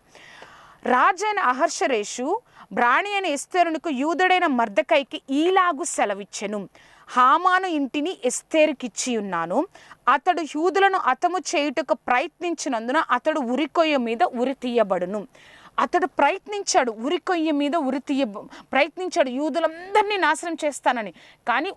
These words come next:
అతడు ఉరికొయ్య మీద ఉరి తీయబడతాడు. అంతేకాదు, ఒక్కసారి ఎనిమిదో అధ్యాయం ఎనిమిదో వచనం మనం చూద్దామండి.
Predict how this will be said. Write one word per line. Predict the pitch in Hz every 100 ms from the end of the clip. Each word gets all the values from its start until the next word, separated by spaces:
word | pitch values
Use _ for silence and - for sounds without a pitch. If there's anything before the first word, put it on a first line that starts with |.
| -
అతడు | 233 - 311 349
ఉరికొయ్య | 247 269 311 311 269
మీద | 247 240
ఉరి | 277 214 220
తీయబడతాడు. | 220 226 185 180 165 - -
అంతేకాదు, | 175 - 240 220 214 190 - - - 247
ఒక్కసారి | - - 359 - 277 233 285 - _ 233
ఎనిమిదో | 262 320 339
అధ్యాయం | 262 196 214 226 -
ఎనిమిదో | 302 381 392 349
వచనం | 240 - 247 220
మనం | 196
చూద్దామండి. | 196 220 185 180 170 165